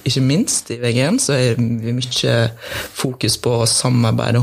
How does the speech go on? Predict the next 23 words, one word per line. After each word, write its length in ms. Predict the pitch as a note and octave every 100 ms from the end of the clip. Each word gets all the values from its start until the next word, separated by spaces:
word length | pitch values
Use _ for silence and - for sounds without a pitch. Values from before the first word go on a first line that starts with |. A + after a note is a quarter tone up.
| A2+
holdninger, 400 | A#2 C3 C#3 C#4
og 100 | C#3 B2+
at 80 |
de 120 | - A#2
på 120 | A#2
en 80 | A2+
måte 140 | A2+
skal 400 | - A2 A2 A#2+ - _ -
lære 300 | C3 B2 B2
seg 160 | A2+ -
å 220 | - A2+ A#2+
være 460 | C#3+ C#3 C3 B2+
i 40 | B2+
lag 220 | C#3 D3
med 160 | B2 B2+
hverandre, 420 | C3 C3+ B2 B2 B2
ta 140 | B2+ B2
ansvar 460 | A#2+ - A#2+ A#2
for 120 | - A#2
medelever, 760 | C3+ C#3 C3+ C3 B2 B2+ B2 B2+ - - - - -
vise 320 | B2 B2+ - B2+
på 80 |
en 80 | C3